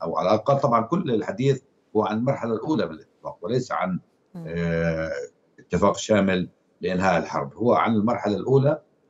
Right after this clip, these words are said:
Speaker 1: التي تتحدث عن ستة أسابيع من الهدنة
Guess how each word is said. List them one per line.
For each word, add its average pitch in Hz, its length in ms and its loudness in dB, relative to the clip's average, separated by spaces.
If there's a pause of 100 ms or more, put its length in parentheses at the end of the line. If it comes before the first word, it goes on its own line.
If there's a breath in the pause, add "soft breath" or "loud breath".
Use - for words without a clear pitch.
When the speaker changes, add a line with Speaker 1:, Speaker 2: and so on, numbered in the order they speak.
(120)
Speaker 1:
التي 110 340 2
تتحدث 107 600 -2
عن 85 100 -6
ستة - 420 -12
أسابيع 98 360 0
من 92 80 -4
الهدنة 107 540 2